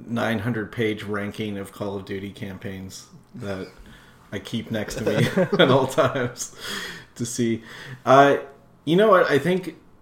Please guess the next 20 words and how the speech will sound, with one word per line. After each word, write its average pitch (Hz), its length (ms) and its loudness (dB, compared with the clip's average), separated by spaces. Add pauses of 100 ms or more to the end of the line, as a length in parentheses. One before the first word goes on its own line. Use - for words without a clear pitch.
(880)
like, 135 300 2
when 147 120 4
it, 151 120 2
when 147 120 2
I 139 120 4
thought, 139 360 4
Jacob, 127 380 2
you 123 80 2
were 123 140 2
just 113 160 -6
gonna 113 120 -2
be 107 120 0
like, 104 120 -2
"What 110 120 -4
are 107 40 -2
your 101 120 -4
kind 107 180 -4
of 101 60 -6
final 107 340 -6
thoughts?" 107 560 -6